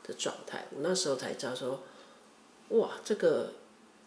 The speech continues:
需要时间的这件事情，原来我是这么不能够接受。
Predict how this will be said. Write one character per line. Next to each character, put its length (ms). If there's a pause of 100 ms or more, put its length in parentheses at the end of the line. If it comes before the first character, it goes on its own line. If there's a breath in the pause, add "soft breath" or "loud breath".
需 260
要 180
时 280
间 260
的 80
这 220
件 200
事 200
情， 240
原 120
来 80
我 120
是 140
这 120
么 80 (240)
不 140
能 160
够 180
接 240
受。 300